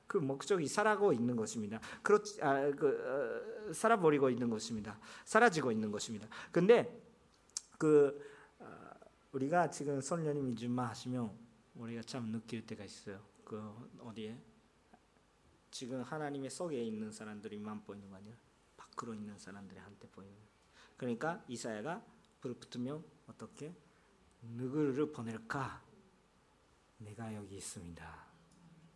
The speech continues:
이렇게 되는 것이죠. 성령님께서 붙으시면 지금까지 아무것도 못하는 제자들이 어떻게 되는 것입니까? 나가게 돼서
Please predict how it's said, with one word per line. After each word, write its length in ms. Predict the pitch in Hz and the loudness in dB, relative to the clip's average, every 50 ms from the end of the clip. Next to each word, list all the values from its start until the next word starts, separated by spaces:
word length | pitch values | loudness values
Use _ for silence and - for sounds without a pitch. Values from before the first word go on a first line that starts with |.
| - - - - - - - - - - - - - - | -20 -20 -20 -20 -20 -20 -20 -20 -20 -20 -20 -20 -20 -16
이렇게 200 | - 113 - 113 | -12 -10 -8 -8
되는 260 | - - 98 101 110 | -8 -6 -6 -6 -6
것이죠. 500 | 104 95 85 - - 110 113 147 175 185 - - - - - - - - - - - - - - - - - - - - - | -6 -8 -10 -10 -10 -8 -8 -8 -8 -8 -10 -16 -20 -20 -20 -20 -20 -20 -20 -20 -20 -20 -20 -20 -20 -20 -20 -20 -20 -20 -12
성령님께서 640 | - - 165 151 147 151 147 143 143 131 139 120 - | -6 -2 0 2 4 4 4 2 0 0 -2 -2 -4
붙으시면 760 | - 135 - - 123 107 117 107 - - 170 202 208 156 113 - - - - - _ - _ _ | -6 -12 -10 -8 -8 -8 -8 -10 -8 -4 -2 0 0 0 -2 -6 -12 -20 -20 -20 _ -20 _ _
지금까지 800 | - - 139 127 127 123 - 123 113 - 135 131 131 - - - - | -10 -8 -6 -6 -4 -6 -6 -8 -8 -6 -6 -8 -8 -10 -14 -10 -6
아무것도 460 | - - 139 160 156 151 - - 147 | -6 -4 -4 -2 -4 -4 -4 -6 -6
못하는 520 | 123 113 113 - - 143 131 131 147 147 | -6 -6 -6 -8 -8 -8 -6 -4 -6 -6
제자들이 600 | 120 - - 120 127 123 113 107 107 127 131 117 110 | -6 -6 -6 -6 -6 -6 -6 -8 -8 -8 -8 -10 -10
어떻게 320 | - 120 - 127 - - | -12 -12 -12 -12 -10 -10
되는 220 | 117 120 113 107 107 | -10 -10 -10 -8 -8
것입니까? 640 | 110 107 - 120 113 104 - - 214 233 226 226 - - - - - _ _ _ _ _ _ _ _ _ _ _ _ _ _ _ _ _ _ | -10 -10 -10 -12 -12 -12 -4 0 0 0 0 0 -4 -14 -20 -20 -20 _ _ _ _ _ _ _ _ _ _ _ _ _ _ _ _ _ _
나가게 520 | - 135 135 135 131 127 135 120 117 123 117 | -10 -6 -6 -4 -2 -2 -2 -2 -4 -6 -8
돼서 480 | - 123 110 - 175 214 233 233 - | -8 -8 -4 0 0 0 0 -2 -4